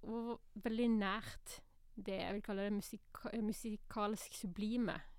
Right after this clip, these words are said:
eh, i en sånn liten performance som jeg skulle ønske jeg så mer av i teatret, og nå får jeg det da, altså, med Carte Blanche.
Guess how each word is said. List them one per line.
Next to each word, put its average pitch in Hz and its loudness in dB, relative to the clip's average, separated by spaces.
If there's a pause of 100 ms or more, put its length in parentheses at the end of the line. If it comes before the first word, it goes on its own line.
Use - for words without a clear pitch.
(100)
eh, - -4
i 208 0
en 202 2
sånn 214 2
liten 208 0
performance 220 2
som 220 0
jeg 208 0
skulle 214 0
ønske 208 -2 (380)
jeg 226 -2
så 214 4
mer 214 2
av 185 0 (640)
i 220 4
teatret, 254 2
og 254 10
nå 294 8
får 226 6
jeg 220 4
det 202 4
da, - 0 (260)
altså, - -6 (400)
med 196 2
Carte 175 -2
Blanche. - -8